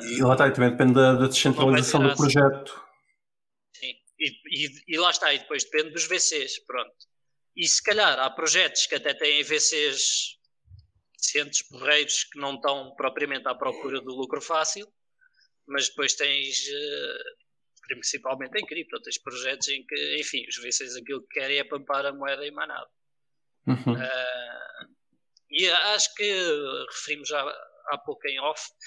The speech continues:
Speaker 2: eh, um projeto claramente nessa onda foi o Internet Computer, que a gente cascou aqui há uns episódios atrás.
Speaker 1: Cascámos, estamos tão bem daquilo.
Speaker 2: <laughs>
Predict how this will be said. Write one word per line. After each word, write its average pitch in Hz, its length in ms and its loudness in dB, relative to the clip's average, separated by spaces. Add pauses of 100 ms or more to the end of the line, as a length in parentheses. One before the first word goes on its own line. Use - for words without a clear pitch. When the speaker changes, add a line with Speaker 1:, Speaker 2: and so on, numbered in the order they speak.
(380)
Speaker 2:
eh, 139 420 -4 (300)
um - 80 -20
projeto 139 360 -2 (420)
claramente 139 800 -2
nessa 143 320 0
onda 147 400 -8
foi 160 340 -6
o 160 300 -14
Internet 160 420 -4
Computer, 151 500 -8
que 139 100 -14
a 123 40 -10
gente 135 260 -8
cascou 147 360 -6
aqui 143 360 -8
há 151 80 -4
uns 143 140 -12
episódios 143 500 -8
atrás. 131 360 -12 (1080)
Speaker 1:
Cascámos, 117 500 0
estamos 143 260 0
tão 139 120 4
bem 127 140 6
daquilo. 110 420 -2 (280)
Speaker 2:
<laughs> - 1300 -4